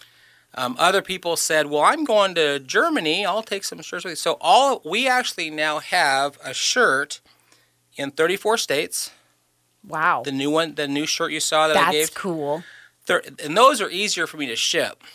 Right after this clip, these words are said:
Speaker 2: Mm-hmm.
Speaker 1: You know, I get an email, someone lives in West Virginia, you give me your address, pay five dollars extra for shipping, and I ship it off to you.
Speaker 2: Right.
Speaker 1: But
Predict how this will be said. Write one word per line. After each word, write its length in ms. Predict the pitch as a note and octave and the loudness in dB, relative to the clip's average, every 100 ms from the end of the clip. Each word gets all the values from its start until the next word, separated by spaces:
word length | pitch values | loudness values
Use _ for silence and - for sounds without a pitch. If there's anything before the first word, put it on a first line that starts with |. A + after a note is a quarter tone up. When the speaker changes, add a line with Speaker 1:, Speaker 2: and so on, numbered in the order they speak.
| _ | _
Speaker 2:
Mm-hmm. 160 | G3+ G3+ | -4 -2
Speaker 1:
You 80 | G#3 | -2
know, 140 | G#3+ | -2
I 140 | C#3 E3 | -2 -2
get 120 | E3+ | -2
an 100 | D#3 | -2
email, 640 | D#3+ D#3+ D#3 D#3 D#3+ D#3 | -4 -2 0 2 4 4
someone 420 | - D3+ D3+ D3+ C#3+ | 2 -2 -2 -2 -2
lives 220 | C#3+ C3+ | -4 -4
in 160 | C#3+ | -4
West 260 | C3+ C#3+ - | -2 -2 -2
Virginia, 800 | D3+ C3+ C#3+ D3 C#3+ C#3+ C#3+ C#3 C3 | -6 -6 -6 -4 -2 -2 -2 -4 -8
you 140 | C#3 | -8
give 100 | D#3 | -4
me 80 | D3+ | -2
your 140 | C#3+ | -2
address, 600 | C3+ C#3 C3+ C#3+ C#3 - - - - _ | 0 0 0 0 0 -4 -8 -16 -20 _
pay 220 | - D3+ | -4 -4
five 300 | D3+ - D3 | -2 0 0
dollars 280 | D3 C#3+ C#3 | 0 0 0
extra 340 | C#3 C#3 - C3+ | -2 -4 -4 -6
for 140 | C#3 | -4
shipping, 440 | - C3 B2+ C3+ | -4 -4 -4 -6
and 80 | B2+ | -6
I 100 | B2 | -6
ship 240 | - A#2+ A#2+ | -6 -8 -6
it 60 | |
off 180 | G#2+ - | -6 -8
to 80 | - | -14
you. 40 | F3+ | -2
Speaker 2:
Right. 300 | F3+ D#3+ - - - - - - _ _ | 0 0 -4 -18 -20 -20 -20 -20 _ _
Speaker 1:
But 540 | G3+ C4 E3+ F3+ - | 6 8 8 6 0